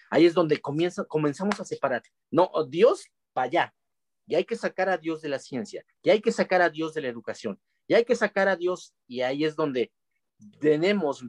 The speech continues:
cientos de años después, pues, esta idea que son cosas totalmente opuestas, ¿no?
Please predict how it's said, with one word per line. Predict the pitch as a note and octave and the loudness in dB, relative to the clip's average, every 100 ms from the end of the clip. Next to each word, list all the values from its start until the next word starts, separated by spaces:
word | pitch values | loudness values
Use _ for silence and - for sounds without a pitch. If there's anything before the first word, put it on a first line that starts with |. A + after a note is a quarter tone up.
| - | -18
cientos | - E3+ E3+ E3 E3 C#3 | -8 -2 0 2 0 4
de | E3 | 2
años | C#3 B2+ A#2+ | 2 -4 -6
después, | D#3 - D#3 D3 - _ _ _ | -8 -4 -2 -4 -6 _ _ _
pues, | - - | -2 0
esta | F#3 - G3+ | -2 0 2
idea | E3 D#3+ C#3 C#3+ _ _ _ _ _ | 4 4 4 2 _ _ _ _ _
que | - C#3 C3+ C#3 C3 B2+ B2+ | -4 0 0 -2 -6 -12 -8
son | E3+ E3 | -6 -4
cosas | E3+ E3 F3+ E3 - _ _ - | -2 0 2 2 -2 _ _ -6
totalmente | C3 D3+ D#3 D3+ D#3 | -2 -2 -2 -4 -4
opuestas, | C3+ - A2 - F#2 F2 | -4 -2 -4 -4 -8 -2
¿no? | C#3 G#3+ | -2 -4